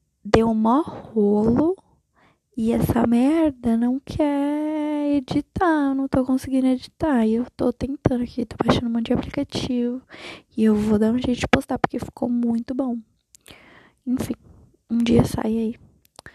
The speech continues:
Aí, agora eu quero falar sobre dependência emocional. Gente, tava vendo no TikTok assim, tão meio tristes assim, sabe?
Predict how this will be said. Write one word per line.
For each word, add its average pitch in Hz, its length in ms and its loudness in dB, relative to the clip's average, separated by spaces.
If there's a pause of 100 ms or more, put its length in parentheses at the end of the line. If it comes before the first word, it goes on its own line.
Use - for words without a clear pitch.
(460)
Aí, 233 640 2 (760)
agora 214 280 2
eu 220 60 2
quero 233 180 0
falar 226 380 2
sobre 233 920 4 (1500)
dependência 285 840 4
emocional. 269 540 0 (1000)
Gente, - 240 -2
tava 339 200 6
vendo 330 140 6
no 247 60 2
TikTok - 560 -2
assim, 262 460 -6 (280)
tão - 180 2
meio 247 340 0
tristes 247 560 -4
assim, 269 640 -6 (1120)
sabe? 208 540 -8